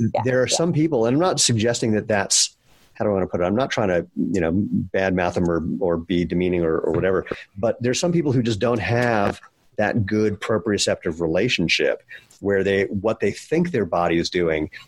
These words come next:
Speaker 2: is very different than what their body is doing. And we all have it to certain extents, but some people, you know,
Speaker 1: Sure.
Speaker 2: more or less in different ways.
Speaker 1: Sure.
Speaker 2: So can you think, what would be something somebody would do in front of a mirror that would either let them know if they have some proprioceptive skill or point out something that they might wanna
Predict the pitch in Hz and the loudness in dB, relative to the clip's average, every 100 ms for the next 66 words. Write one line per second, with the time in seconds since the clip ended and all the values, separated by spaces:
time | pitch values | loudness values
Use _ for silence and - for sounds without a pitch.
0 | _ 101 98 101 90 120 117 104 90 85 | _ -4 0 -2 0 -4 -2 -2 0 0
1 | 87 80 85 82 - 110 139 151 196 175 | -2 -2 0 -2 0 0 2 2 2 2
2 | 135 - - 117 101 120 - 123 - 107 | 2 0 0 0 0 -2 -2 -2 -2 -2
3 | 107 104 95 95 90 87 95 87 92 - | 0 0 0 0 0 0 0 2 0 0
4 | 85 - 87 95 98 - - - - - | -2 0 0 2 0 -2 -4 -4 -2 0
5 | 113 - - 127 311 - - 123 156 160 | 0 0 -2 -2 -2 -4 -2 0 2 2
6 | 147 139 135 123 120 113 95 - - 101 | 2 2 0 0 0 -2 -2 -6 -2 0
7 | 95 95 101 101 87 87 - _ _ 101 | 2 2 2 2 0 -2 -12 _ _ 0
8 | 104 104 101 98 92 - - - 95 120 | 2 2 2 0 0 -4 -14 -14 -4 -4
9 | 120 113 98 98 131 131 85 85 90 - | -2 0 2 2 2 2 2 0 -2 -4
10 | 98 95 95 95 92 90 87 - 95 87 | -4 0 0 0 0 0 -2 -2 -2 -2
11 | 95 - 90 - 92 - - 90 87 85 | -4 -2 -2 0 0 -2 -4 0 0 2
12 | - 95 - 113 107 101 104 - - 92 | 0 -2 -2 -2 0 2 0 -4 -2 -2
13 | 87 87 90 92 - 87 85 87 | 0 0 0 -2 -2 -2 0 -2